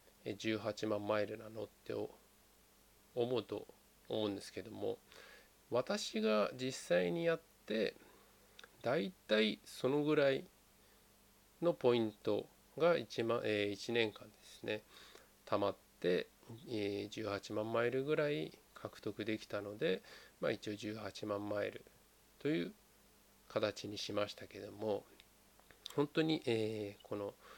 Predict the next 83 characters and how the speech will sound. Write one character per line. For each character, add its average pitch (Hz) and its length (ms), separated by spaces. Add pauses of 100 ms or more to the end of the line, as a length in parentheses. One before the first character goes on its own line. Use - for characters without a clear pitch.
(140)
ポ 147 140
イ - 20
ン 156 40
ト 160 80
サ 170 140
イ 151 120
ト - 160
の 113 180
利 104 200
用 107 340 (680)
が、 165 260 (1400)
え 98 160
ー、 - 60
た 104 80
く - 60
さ 156 100
ん 160 80
す 170 160
れ 175 80
ば 107 100
す - 220
る 131 100
ほ 156 140
ど 156 120
で 123 120
す - 160
ね、 110 180 (120)
ポ 123 120
イ 120 60
ン 127 40
ト 123 100
は 113 40
貯 - 240
ま 113 120
っ - 40
て - 200
い 123 100
き 127 100
ま 131 140
す - 100
の 104 160
で、 104 320 (480)
も 156 120
っ 180 120
と - 80
貯 - 160
ま 113 140
る 110 100
方 113 260
は 107 120
も 110 140
っ - 40 (140)
と - 80
貯 - 200
ま 107 120
る 107 220 (220)
で 110 80
し - 140
ょ 107 60
う 101 80
し、 - 420 (200)
全 127 200
然 135 140
や 131 160
ら 131 80
な 131 100
け 120 160
れ 120 80
ば 131 140
ポ 110 260
イ 110 40
ン 110 80
ト 110 120
は 107 80
貯 - 160
ま 110 160
ら 107 120
な 104 120
い 104 40
っ 101 40
て - 220
い 104 100
う、 110 80